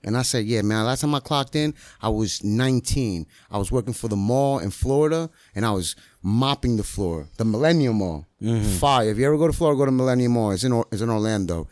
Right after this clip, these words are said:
Speaker 1: Yeah, right, right? You know about it? So I was mopping the floor,
Speaker 2: Right.
Speaker 1: literally, because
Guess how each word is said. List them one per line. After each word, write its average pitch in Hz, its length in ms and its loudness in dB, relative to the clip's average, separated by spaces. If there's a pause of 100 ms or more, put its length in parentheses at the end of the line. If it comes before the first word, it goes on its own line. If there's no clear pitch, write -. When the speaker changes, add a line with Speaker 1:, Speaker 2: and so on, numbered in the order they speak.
(260)
Speaker 1:
Yeah, 131 200 2
right, 165 80 2
right? 151 200 4
You 170 60 4
know 160 140 4
about 175 220 4
it? - 40 -8
So 139 260 2 (260)
I 147 140 4
was 135 180 -2
mopping 156 440 2
the 123 60 -2
floor, 143 680 2
Speaker 2:
Right. 95 340 -2
Speaker 1:
literally, 139 600 4
because 123 380 0